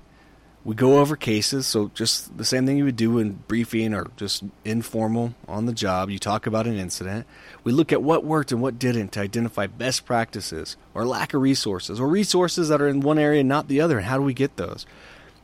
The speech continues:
But before or during and in between those,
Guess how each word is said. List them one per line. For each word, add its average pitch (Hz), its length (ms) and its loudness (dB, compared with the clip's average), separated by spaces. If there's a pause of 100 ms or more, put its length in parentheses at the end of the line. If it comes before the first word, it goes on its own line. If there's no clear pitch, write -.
(140)
But 139 220 0
before 175 560 6
or 117 160 4
during 147 540 4
and 113 100 0
in 139 80 2
between 165 400 2
those, 110 300 0